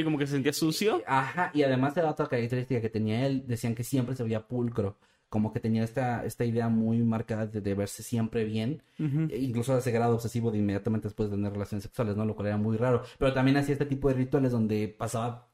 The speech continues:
Speaker 2: a través de su cuerpo partes de animales como lenguas de res o cosas así, para estas limpias que según él estaba haciendo, cosa que te-, también empezó a convertirse en algo más recurrente con el paso del tiempo y de lo cual Alejandra se dio cuenta.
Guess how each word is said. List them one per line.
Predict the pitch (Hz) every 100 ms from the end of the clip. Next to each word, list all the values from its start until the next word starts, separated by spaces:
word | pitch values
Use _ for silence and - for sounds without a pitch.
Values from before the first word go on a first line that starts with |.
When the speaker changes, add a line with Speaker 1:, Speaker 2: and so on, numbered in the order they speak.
| -
Speaker 2:
a | 117
través | 113 113
de |
su | 120 117
cuerpo | 110 113 -
partes | 110 - 117
de |
animales | 107 98 95 104
como | 110 98 92
lenguas | 110 110 110
de | 104
res | 107 107 113 -
o | 107
cosas | 107 113 110
así, | 101 117 123 - - _
para | 113 104
estas | 98 110
limpias | 101 107 104 98
que | -
según | 101 95 101
él | 90
estaba | - 95 -
haciendo, | - 113 98 - -
cosa | - 135
que | 139
te-, | 131
también | 113 117 117 120
empezó | 117 110 - 107
a | 110 107 101
convertirse | 113 104 - 107
en | 110
algo | 113
más | 110 113 117 120
recurrente | 117 113 107 104
con | 101
el | 98
paso | 110 -
del | 101 101
tiempo | 143 135 104
y |
de | 95
lo | 98
cual | 113 113 107 - - -
Alejandra | 113 110 110 98
se | -
dio | 98 95
cuenta. | 131 113 104